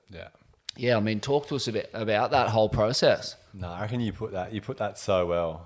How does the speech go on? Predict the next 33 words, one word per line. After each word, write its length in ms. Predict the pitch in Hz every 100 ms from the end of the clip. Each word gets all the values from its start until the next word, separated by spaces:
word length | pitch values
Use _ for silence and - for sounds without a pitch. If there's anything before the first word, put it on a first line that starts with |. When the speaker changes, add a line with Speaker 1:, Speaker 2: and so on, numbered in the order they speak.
| 92
Speaker 1:
um, 460 | 87 82 80 80 - - -
especially 380 | - 95 - 98
at 40 |
the 60 | 90
start 320 | - 82 82
there, 140 | 98
where 160 | 95 90
you, 220 | 87 87
you 100 | 98
know, 80 | 87
you 160 | 87 87
go 260 | 92 92
through 180 | 90 98
those 260 | 87 82 -
things, 300 | 85 85 82
and 160 | 80 85
as, 260 | 87 - _ _ _ _ _ _ _ _ -
as 180 | 90 87
rattling 480 | 92 95 107 92
and, 140 | 87 85
like, 220 | 80 80
confusing 920 | 87 80 - 85 85 85 82 78 76 _ _ _
and 120 | 85 80
confronting 540 | 82 - 85 82 82
as 100 | 80
they 160 | 80 78
are, 260 | 82 80
like, 200 | 78 80
they, 160 | 85 82 80
they 140 | 87
do, 260 | 82 90 90
they, 160 | 76 80
like, 380 | 80 78 -